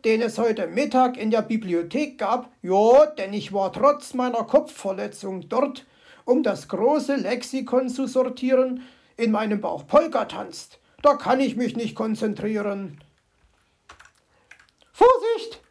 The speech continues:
schrie sie, denn sie sah das nächste Unglück schon kommen. Nun schreien Sie nicht so herum,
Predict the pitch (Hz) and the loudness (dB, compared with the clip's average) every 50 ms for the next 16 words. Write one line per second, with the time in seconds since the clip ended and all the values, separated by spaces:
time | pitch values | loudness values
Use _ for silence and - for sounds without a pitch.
0 | _ _ _ _ _ - - - - 208 208 202 165 143 - 151 139 123 131 - | _ _ _ _ _ -20 -16 -10 -6 -4 -4 -4 -6 -6 -8 -10 -10 -10 -10 -16
1 | - _ _ _ _ _ - 175 175 175 175 185 160 151 180 185 214 226 214 160 | -20 _ _ _ _ _ -10 -10 -10 -8 -10 -12 -10 -6 -4 -2 -2 -2 -4 -6
2 | 151 - 170 175 214 220 - - - 226 220 - 226 190 175 - - 190 196 - | -8 -8 -6 -6 -6 -6 -8 -10 -6 -6 -6 -4 -6 -8 -8 -6 -8 -10 -10 -8
3 | - - 208 214 208 - 180 160 147 147 139 135 123 - _ _ _ _ _ _ | -8 -6 -6 -6 -4 -2 -2 -2 -2 -4 -8 -10 -14 -20 _ _ _ _ _ _
4 | _ _ _ _ _ _ _ _ _ - - 180 220 233 226 220 - - - - | _ _ _ _ _ _ _ _ _ -10 -4 -2 0 0 0 -2 -6 -6 -6 -2
5 | 214 226 247 254 262 262 254 - 247 254 254 247 247 247 - - - 233 226 214 | 0 2 4 4 2 2 0 -2 -2 -2 0 0 0 0 -2 -2 -2 0 2 2
6 | 208 226 202 190 165 175 208 226 240 233 233 233 226 220 | 2 2 2 0 -2 -4 -4 -4 -4 -6 -8 -8 -8 -10